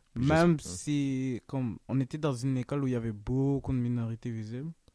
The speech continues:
Speaker 2: euh, on m'a intimidé pour,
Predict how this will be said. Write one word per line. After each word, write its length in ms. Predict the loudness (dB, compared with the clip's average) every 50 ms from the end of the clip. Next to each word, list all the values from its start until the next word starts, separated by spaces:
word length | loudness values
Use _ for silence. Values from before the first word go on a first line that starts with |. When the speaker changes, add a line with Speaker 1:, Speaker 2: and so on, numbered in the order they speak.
| _ _ _ _ _ _ _ _ -20 -20 -20 -20 -20 -20 -20 _ _ -10
Speaker 2:
euh, 520 | -8 -6 -4 -4 -4 -4 -4 -4 -4 -6 -6 -6 -8 -10 -10 -14 -16 -12
on 120 | -10 -8
m'a 100 | -6 -4
intimidé 640 | -6 -6 -8 -8 -8 -6 -6 -6 -4 -4 -4 -4 -4
pour, 400 | -4 -6 -6 -6 -6 -6 -6 -8